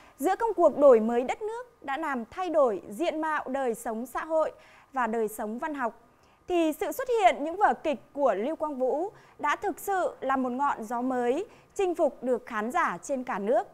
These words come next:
Trong một khoảng thời gian rất ngắn, gần mười năm, Lưu Quang Vũ đã sáng tác được khoảng hơn năm mươi vở kịch.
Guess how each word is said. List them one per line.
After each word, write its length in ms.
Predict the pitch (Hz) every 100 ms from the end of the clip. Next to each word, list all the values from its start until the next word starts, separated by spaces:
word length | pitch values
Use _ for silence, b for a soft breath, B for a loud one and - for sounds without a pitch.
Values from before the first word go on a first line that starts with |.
| b b b b _ -
Trong 200 | 466 466
một 80 | 330
khoảng 320 | 381 285 233
thời 320 | 311 285 247
gian 340 | 311 320 311
rất 160 | 302 427
ngắn, 360 | 320 240 262 403 b b -
gần 320 | 269 262 240
mười 200 | 247 214
năm, 360 | 240 269 277 262 b b
Lưu 160 | 339 370
Quang 160 | 427 381
Vũ 220 | 381 427
đã 160 | -
sáng 280 | 359 320 311
tác 240 | 466 523 330
được 200 | 285 -
khoảng 280 | 311 233 190
hơn 340 | 320 381 370
năm 180 | 370 349
mươi 220 | 349 330
vở 160 | 254 208
kịch. 340 | 247 226